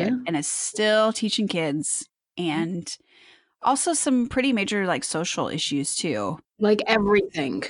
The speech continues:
Speaker 2: Yes.
Speaker 1: Everything was on, like, paraded in front of us when we were
Speaker 2: Exactly.
Speaker 1: kids, which is fucking awesome.
Speaker 2: It's the most widely viewed children's program in the world and has aired in more than one hundred and twenty countries.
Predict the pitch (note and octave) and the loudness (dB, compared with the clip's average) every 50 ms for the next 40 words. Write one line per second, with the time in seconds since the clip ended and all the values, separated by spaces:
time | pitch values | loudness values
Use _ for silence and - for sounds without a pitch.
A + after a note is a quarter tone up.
0 | - _ _ D#4 C4 F#4+ G4 - C3+ D#3+ - - - - G3+ G#3 F#3+ G3 F#3 D#3+ | -12 _ _ -2 2 2 2 2 0 -2 -4 -2 0 2 2 2 2 0 -2 -2
1 | D3+ - D#3 C#3 C3 B2 C3+ C#3+ D3+ D#3 D3 C#3 B2+ A#2 - - D#2 B2+ D3+ C3 | -2 -4 -4 -4 -2 -2 -2 -2 -2 0 0 0 0 -2 -4 -4 -2 -2 0 0
2 | B2 - B2 - A#2 D3 - - - E3 D3+ C#3+ C#3 C3+ - A#2+ B2+ - D3 - | -2 -2 -4 -4 -6 -6 -6 -2 0 0 2 2 2 2 2 2 2 0 0 0
3 | - A#2 A2+ A2+ F#2+ F#2+ F#2 A#2 F3 A#2 G#2+ G#2+ A#2+ - A#2 - - - F3 F#3 | 0 0 0 0 -2 -2 -2 -2 -2 -2 -2 0 0 0 0 0 0 -2 -2 0
4 | G#3+ A3+ A#3 A#3 A3 - E3+ D#3 C3 G#2 - - F3 _ _ - D3 - _ - | 0 2 2 2 0 -2 -4 -2 -2 -2 -2 -6 -8 _ _ -12 -12 -12 _ -4
5 | D3+ A#2+ C3+ E3+ F3 D#3 E3 D#3+ - D#3 D#3 D#3 - - - - - - D3 D3 | -2 -2 -2 0 0 0 0 2 2 2 2 2 -2 -4 -4 -4 0 0 0 2
6 | - C#3 D3 - - C3+ C#3 - - - - - - _ _ _ - G#3+ G3+ - | 2 0 0 2 2 0 0 0 -2 -2 -2 -4 -6 _ _ _ -2 -2 0 0
7 | - - A3+ G#3+ G#3+ G#3+ A3+ G#3 - - F3+ E3+ E3+ F3+ F#3+ A3 A#3 C4+ B3+ A#3+ | 0 2 2 2 4 2 2 0 -2 -4 0 2 2 2 4 2 2 2 2 2
8 | A3 A#3+ A#3 A3+ A3+ A3+ G#3+ G3 G3 _ _ _ - - - G#3+ G#3 G#3 G#3+ G3 | 2 2 2 4 2 2 0 -2 -6 _ _ _ -6 -2 0 0 0 0 0 -2
9 | - - G3 F#3 F#3+ F#3 F#3+ G3+ G#3 G3 F3+ E3 D#3 D#3 D3+ D3+ D#3 C#3 - - | 0 -2 -2 0 0 0 0 0 0 0 2 2 2 2 2 0 0 -2 -2 -2
10 | E3+ F3 F3 F#3 - F#3 E3+ G3 - _ F3 F3+ F3 F#3 F3+ A2 E3 F#3 F3 E3+ | -2 0 0 0 0 -2 -2 -2 -4 _ 0 2 2 2 2 0 0 0 0 0
11 | E3+ E3+ E3 E3 E3+ E3 D#3+ F#3 F3 G3+ G3 - A#3 A3 A3+ G#3+ F#3 F3+ - - | 0 0 0 0 -2 -2 0 0 0 0 0 -2 -2 -2 0 0 -2 -2 -4 -2
12 | - F3+ E3 D#3 D3+ - - D#3 D3 - - - - - D2+ - - - - - | -4 -2 -2 -2 -2 -4 -4 -4 -4 -4 -4 -6 -6 -8 -8 -8 -8 -8 -8 -8
13 | - | -8